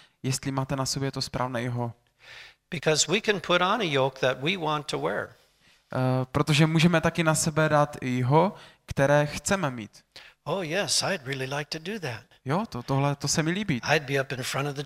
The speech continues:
Speaker 2: church every Sunday."
Speaker 1: Já tady můžu stát vpředu ve sboru
Speaker 2: <laughs>
Speaker 1: každou neděli.
Speaker 2: And that is a good yoke to wear.
Speaker 1: A to je dobré jho,
Speaker 2: To be part of the worship
Speaker 1: jako
Speaker 2: team.
Speaker 1: příjemné jho, třeba být součástí,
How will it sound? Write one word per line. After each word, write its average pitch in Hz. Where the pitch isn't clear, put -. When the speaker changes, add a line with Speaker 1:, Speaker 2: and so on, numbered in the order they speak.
Speaker 2:
church 160
every 143
Sunday." 160
Speaker 1:
Já 127
tady 147
můžu 143
stát 135
vpředu 147
ve 135
sboru 143
Speaker 2:
<laughs> -
Speaker 1:
každou 139
neděli. 135
Speaker 2:
And 156
that 175
is 196
a 190
good 185
yoke 165
to 160
wear. 190
Speaker 1:
A 131
to -
je 160
dobré 170
jho, 139
Speaker 2:
To 135
be 127
part 135
of 123
the 123
worship 123
Speaker 1:
jako -
Speaker 2:
team. -
Speaker 1:
příjemné 175
jho, 143
třeba 147
být 151
součástí, 143